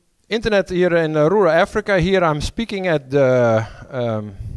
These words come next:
um, the meeting of the village nearby in Chief Chikanta's area, where the community comes once a year to celebrate the new harvest.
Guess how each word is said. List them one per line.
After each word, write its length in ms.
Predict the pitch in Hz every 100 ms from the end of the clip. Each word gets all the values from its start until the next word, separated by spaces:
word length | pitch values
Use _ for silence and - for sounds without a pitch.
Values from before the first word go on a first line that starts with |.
| - - - _ _ _ _ _ _ _ _ _ _
um, 500 | 123 113 107 101 92 _ _ _ _ _ _ _ _ _ _ -
the 80 | 117
meeting 640 | 156 233 190 180 185 175 -
of 260 | 135 127
the 80 | 127
village 340 | 123 170 160 -
nearby 460 | 143 135 147 151 151
in 260 | 143 117
Chief 200 | - 143
Chikanta's 520 | - 180 185 160 123
area, 400 | - 120 120 117
where 200 | 113 113
the 140 | 110 110
community 460 | - 160 170 131
comes 260 | 113 120 104
once 240 | 135 160
a 60 | 117
year 400 | 104 107 110 110
to 160 | - 104
celebrate 760 | - 139 107 104 110 107 101
the 60 | 101
new 180 | 107 107
harvest. 600 | 131 135 101 82 -